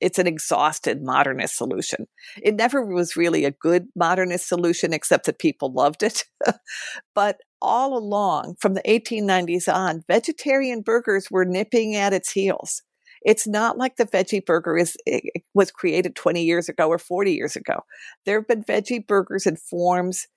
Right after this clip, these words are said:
uh, from the eighteen nineties on. And if you look, you know, to answer the person who says,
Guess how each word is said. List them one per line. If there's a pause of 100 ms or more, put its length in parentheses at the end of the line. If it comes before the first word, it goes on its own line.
(400)
uh, (300)
from
the
eighteen
nineties
on. (120)
And
if
you
look, (100)
you
know, (180)
to
answer
the
person
who
says,